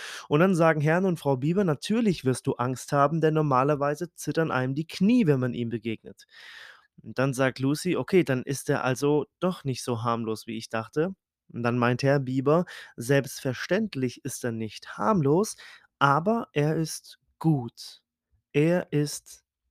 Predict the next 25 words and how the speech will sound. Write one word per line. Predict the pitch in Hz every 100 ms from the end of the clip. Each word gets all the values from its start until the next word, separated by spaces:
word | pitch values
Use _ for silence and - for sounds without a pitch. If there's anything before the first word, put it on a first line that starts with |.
| -
der | 131
König." | - - 131 120 101 113 - _ _ _ _ _ _ _ _ - - - - - -
Jesus | 151 220 196 -
Christus | 208 - 147 123 131
war | 143 170 185
und | - 147 -
ist | 156 147 - 143
nie | 147 151
harmlos | 127 127 139 175 139 120 110 - -
gewesen. | 113 110 104 85 104 107
Jesus | 123 165 170 - - - - -
ist | 139 - 143
der | 127
Sohn | 117 139 143
Gottes. | 127 120 110 101
Er | - 127
ist | 131 - -
heilig, | - - 135 131 110 127
er | 139
ist | 123 -
gerecht, | 120 107 120 120 - - - - -
er | 131
ist | - -
absolut | 143 - 147 131 127 - 113
rein. | 117 101 95